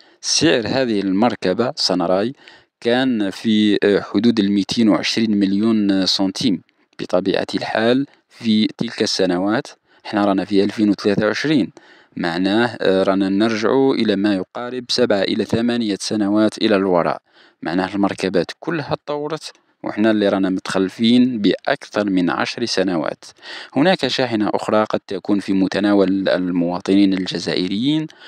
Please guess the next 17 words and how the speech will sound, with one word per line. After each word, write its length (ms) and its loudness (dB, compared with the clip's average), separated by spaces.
وهي 320 0
شاحنة 400 0
بوسور. 580 -2
طبعًا 320 0
هذه 440 0
الشاحنة 560 -2
في 200 -2
ألفين 240 -2
وسبعتاش، 480 0
ألفين 240 -2
وثمنتاش 540 -2
كان 260 0
سعرها، 600 0
آه، 200 0
مية 220 2
وخمسين 600 0
مليون 540 2